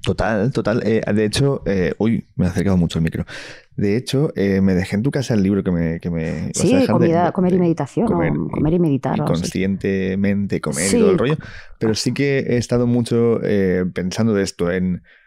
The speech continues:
Speaker 1: cuando... Porque la doctora dijo una cosa que me, que me gustó, que fue
Speaker 2: La única
Speaker 1: que
Speaker 2: cosa que te dijo que te gustó fue
Speaker 1: Esa, esa es la única cosa que me,
Speaker 2: <laughs>
Speaker 1: que me dijo es, "Tienes que pensar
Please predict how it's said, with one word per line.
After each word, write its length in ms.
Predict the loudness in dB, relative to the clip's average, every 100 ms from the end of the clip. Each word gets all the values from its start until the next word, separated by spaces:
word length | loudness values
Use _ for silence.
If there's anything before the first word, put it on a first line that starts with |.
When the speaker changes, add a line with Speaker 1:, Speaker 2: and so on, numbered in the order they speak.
| -20 -18
Speaker 1:
cuando... 720 | -4 -2 0 2 4 4 2 -2
Porque 400 | -6 -2 0 -2 -4 -20 _ _ _ -20 -20 -6
la 120 | -2
doctora 320 | -2 -2 0 0
dijo 220 | 0 0
una 140 | 0
cosa 260 | 0 -2 -4
que 300 | -2 -2 0
me, 640 | 0 0 0 -2 -2 -6
que 80 | -10
me 80 | -12
gustó, 460 | -10 -10 -6 -6 _ _ _ _ _ _
que 120 | -12 -10
fue 520 | -4 -2 -2 -4 -10 -6
Speaker 2:
La 140 | -2
única 240 | 2 2 0
Speaker 1:
que 40 |
Speaker 2:
cosa 200 | -2 -2
que 100 | -2
te 80 | -2
dijo 220 | -2 -2
que 80 | -2
te 80 | -2
gustó 300 | -2 -2 -4
fue 280 | -2 -4 -4 -20 -20 -16 -4
Speaker 1:
Esa, 460 | -2 0 -2 -4 -4
esa 160 | -2 0
es 100 | 2
la 100 | 2
única 240 | 2 0
cosa 280 | 0 0 0
que 80 | 2
me, 160 | 0 -2 -10 -12
Speaker 2:
<laughs> 240 | -12 -8
Speaker 1:
que 100 | -2
me 60 | 0
dijo 260 | 0 0 0
es, 280 | 0 -6 _ _ _ -20 _ _ _ -4
"Tienes 380 | 0 2 2 0
que 120 | -2
pensar 640 | 0 0 0 -2 -2 -4